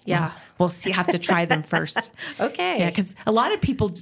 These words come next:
Speaker 2: you know, make them with fruit and stuff, but in northern New Mexico, we make them with meat, and they're
Speaker 1: Mm-hmm.
Speaker 2: sweet, and it's, it's an interesting taste, and not everybody likes it, but I, I do.
Speaker 1: Yeah. No, I'm on board with that
Speaker 2: Yeah.
Speaker 1: for sure.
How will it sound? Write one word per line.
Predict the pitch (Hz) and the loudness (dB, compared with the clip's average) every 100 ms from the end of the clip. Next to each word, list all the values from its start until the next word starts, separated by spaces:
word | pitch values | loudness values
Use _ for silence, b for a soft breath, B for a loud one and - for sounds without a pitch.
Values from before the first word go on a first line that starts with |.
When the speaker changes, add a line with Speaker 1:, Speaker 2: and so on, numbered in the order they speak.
| 190 | 0
Speaker 2:
you | 202 | 2
know, | 175 170 | 2 2
make | 185 185 190 | 2 2 2
them | 190 175 | -2 0
with | 156 | -2
fruit | - 285 214 | -2 -4 -2
and | 151 | -4
stuff, | 170 160 | -2 -2
but | 175 | -2
in | 170 170 175 | 0 0 0
northern | 180 190 214 | 2 2 2
New | 175 | 2
Mexico, | 160 151 165 160 165 | 0 -2 -6 -2 -2
we | 170 | 0
make | 170 160 156 | 0 0 -2
them | 160 156 | -2 0
with | 143 | 0
meat, | 185 196 180 - B B | 2 2 0 -6 B B
and | 196 175 | -2 0
they're | 330 165 | 2 2
Speaker 1:
Mm-hmm. | 226 | 2
Speaker 2:
sweet, | - 202 196 180 175 | -2 -2 0 0 0
and | 165 160 | -2 0
it's, | 156 156 - - | -2 -4 -8 -6
it's | 170 170 | -6 -4
an | 156 | -6
interesting | - 190 196 190 180 | -2 -2 -2 -4 -4
taste, | 170 190 190 185 | -2 -2 -2 -2
and | 170 | -2
not | 185 208 | 0 0
everybody | 233 220 202 | 0 0 0
likes | 180 180 - | -2 -2 -4
it, | - | -4
but | 165 | -4
I, | 165 170 - | -6 -8 -8
I | - | -4
do. | 156 156 151 B B B | 0 0 -2 B B B
Speaker 1:
Yeah. | 190 175 170 | -2 -2 -4
No, | - 190 | -4 -2
I'm | 196 | 0
on | 196 175 | 0 0
board | 170 165 | -2 -4
with | 165 | -8
that | 165 165 - | -8 -6 0
Speaker 2:
Yeah. | 170 | 0
Speaker 1:
for | 156 | 0
sure. | 147 180 170 | -2 -4 -6